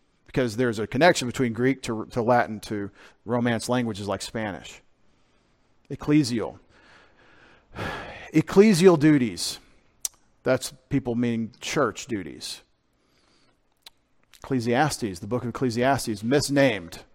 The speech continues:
I'm convinced that's a bad name for the book of Kohelet. That's the Hebrew word for the book of Ecclesiastes. It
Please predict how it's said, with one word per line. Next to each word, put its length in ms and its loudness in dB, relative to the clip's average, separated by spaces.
I'm 160 -2
convinced 440 -4
that's 160 -6
a 20 -4
bad 380 6
name 240 0
for 80 -8
the 100 -4
book 220 -2
of 100 -6
Kohelet. 400 -4
That's 180 0
the 80 -2
Hebrew 240 4
word 240 2
for 140 -4
the 120 -2
book 220 -2
of 80 -6
Ecclesiastes. 600 -6
It 240 -16